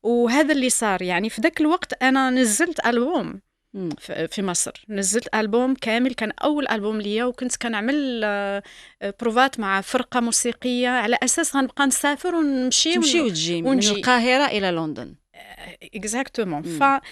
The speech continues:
Speaker 1: فاللي وقع إنه أنا كونت فرقة وعملنا provat ونزلت الألبوم وكانوا الأفيشات بالشارع دعاية لل-، للألبوم ديالي.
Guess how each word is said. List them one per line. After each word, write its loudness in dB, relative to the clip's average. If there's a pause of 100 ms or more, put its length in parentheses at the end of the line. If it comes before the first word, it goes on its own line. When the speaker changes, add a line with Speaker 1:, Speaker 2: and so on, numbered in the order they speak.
(360)
Speaker 1:
فاللي 4
وقع 2
إنه 4
أنا 2
كونت 0
فرقة -2
وعملنا 4
provat 2
ونزلت 0
الألبوم 2
وكانوا 2
الأفيشات 0
بالشارع 2
دعاية 4
لل-، -6
للألبوم -2
ديالي. -2